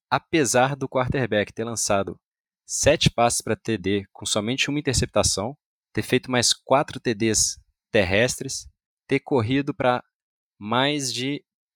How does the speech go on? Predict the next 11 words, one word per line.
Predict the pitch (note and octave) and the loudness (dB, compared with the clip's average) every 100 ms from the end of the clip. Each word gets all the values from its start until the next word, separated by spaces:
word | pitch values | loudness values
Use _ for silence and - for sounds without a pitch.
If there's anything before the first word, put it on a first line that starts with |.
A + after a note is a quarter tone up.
| - | -6
é, | G#2+ - _ _ | -6 -6 _ _
quase | C3+ D3 | -2 0
quatrocentas | - C#3+ - - C#3+ A2+ | 2 2 2 2 2 0
jardas | G2 A2 A2 G#2+ | 2 2 2 0
nessas | A2 - | -2 0
três | - A#2 | 0 0
partidas, | - G#2 - B2 C3 C3 - | 2 0 0 0 0 0 -4
inclusive | C3 B2+ C#3 A#2 B2+ C#3 | -6 -4 -2 0 0 0
nas | C3+ A#2 | -2 -4
últimas | C#3 D3 A#2+ | -6 -4 -4
duas | G2+ A2+ C3+ - | -4 -2 0 -2